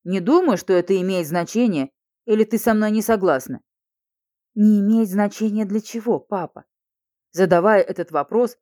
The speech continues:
Джина боялась, что уже знает, как он на него ответит. «Для развития наших отношений. Мне кажется, в ближайшем будущем они перейдут в следующую фазу». «Мама умерла менее полугода назад», подумала Джина. «Не может быть,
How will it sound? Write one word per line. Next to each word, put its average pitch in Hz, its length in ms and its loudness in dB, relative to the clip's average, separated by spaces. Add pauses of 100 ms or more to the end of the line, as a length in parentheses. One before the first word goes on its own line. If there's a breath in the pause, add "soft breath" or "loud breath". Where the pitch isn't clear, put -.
(220)
Джина 247 300 0
боялась, 220 540 2
что 233 220 -6
уже 226 220 0
знает, 202 440 -2
как 214 280 -2
он 196 180 -2
на 185 80 -4
него 170 280 -2
ответит. 160 500 -4 (800)
«Для 151 180 2
развития 151 520 2
наших 156 400 -2
отношений. 165 720 -2 (360)
Мне 165 200 -6
кажется, 190 440 2
в 160 40 -4
ближайшем 175 560 0
будущем 214 420 -6
они 175 220 -2
перейдут 190 460 -2
в - 20 -16
следующую 185 520 0
фазу». 131 440 -2 (1300)
«Мама 220 380 4
умерла 196 420 0
менее 208 380 -2
полугода 175 520 -2
назад», 156 400 -6 (200)
подумала 139 420 -4
Джина. 135 340 -8 (480)
«Не 170 120 -6
может 185 340 0
быть, 185 280 0